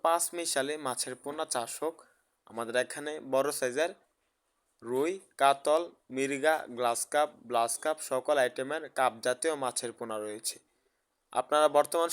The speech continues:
সময়ে খামার করতে চাইলে আমাদের এখান থেকে ক্রয় করতে পারবেন পাঁচ মিশালি মাছের পোনা। পাঁচ মিশালি মাছের পোনা ছাড়াও আমাদের এখানে সকল ধরনের দেশি ফি-,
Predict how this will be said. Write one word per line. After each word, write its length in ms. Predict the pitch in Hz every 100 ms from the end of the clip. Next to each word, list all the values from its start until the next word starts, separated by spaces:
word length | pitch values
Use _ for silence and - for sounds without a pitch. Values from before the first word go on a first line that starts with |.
| -
সময়ে 240 | 160 165 -
খামার 260 | 139 151 143
করতে 200 | 139 - 113
চাইলে 200 | 117 117 117
আমাদের 200 | 120 127
এখান 160 | 131 139 135
থেকে 200 | 143 175 185 _ _ _ -
ক্রয় 200 | 151 151
করতে 220 | 156 147 151
পারবেন 320 | 147 147 175 180 - _ _ _
পাঁচ 160 | 151 156 -
মিশালি 360 | 165 - 147 143 120
মাছের 280 | 113 - 113
পোনা। 180 | 107 95 - _ _ _ _
পাঁচ 160 | - 147 -
মিশালি 360 | 170 165 156 156
মাছের 260 | 127 - 135
পোনা 180 | 139 139 135
ছাড়াও 240 | 143 147 160
আমাদের 240 | 123 110 113
এখানে 220 | 113 139 160 180 - _
সকল 300 | - 127 131 143
ধরনের 340 | 131 127 151 175 _ _ _ _ _ _ _ _ _ _ _ _
দেশি 280 | 117 135 - 151
ফি-, 160 | 156